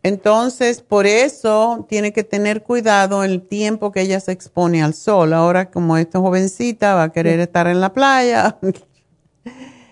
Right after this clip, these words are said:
Speaker 2: Sí, sí, ok.
Speaker 1: Ok, así que eso es importante.
Speaker 2: Sí.
Speaker 1: Am,
Speaker 2: Ok.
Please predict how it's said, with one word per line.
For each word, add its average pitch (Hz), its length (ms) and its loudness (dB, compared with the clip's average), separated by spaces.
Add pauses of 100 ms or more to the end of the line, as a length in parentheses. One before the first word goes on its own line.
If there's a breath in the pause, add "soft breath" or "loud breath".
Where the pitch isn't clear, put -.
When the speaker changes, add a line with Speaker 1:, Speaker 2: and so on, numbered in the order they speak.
(360 loud breath)
Speaker 2:
Sí, 220 220 0
sí, 208 160 -2
ok. 220 200 -2 (480)
Speaker 1:
Ok, 196 260 -2 (420)
así 214 300 -6
que 226 140 2
eso 233 160 -2
es 262 140 -8
importante. 185 800 0
Speaker 2:
Sí. - 80 -18 (720 soft breath)
Speaker 1:
Am, 185 880 2
Speaker 2:
Ok. 190 200 -6